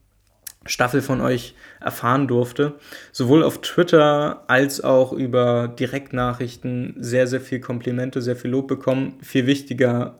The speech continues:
auch gute Kritik. Daran kann's nur besser werden. Und ansonsten bleibt mir nur übrig zu sagen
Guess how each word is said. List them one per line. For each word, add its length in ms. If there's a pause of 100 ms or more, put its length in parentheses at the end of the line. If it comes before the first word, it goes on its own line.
auch 240
gute 260
Kritik. 540 (420)
Daran 300
kann's 300
nur 100
besser 360
werden. 340 (560)
Und 580 (400)
ansonsten 680
bleibt 300
mir 100
nur 240
übrig 340
zu 140
sagen 540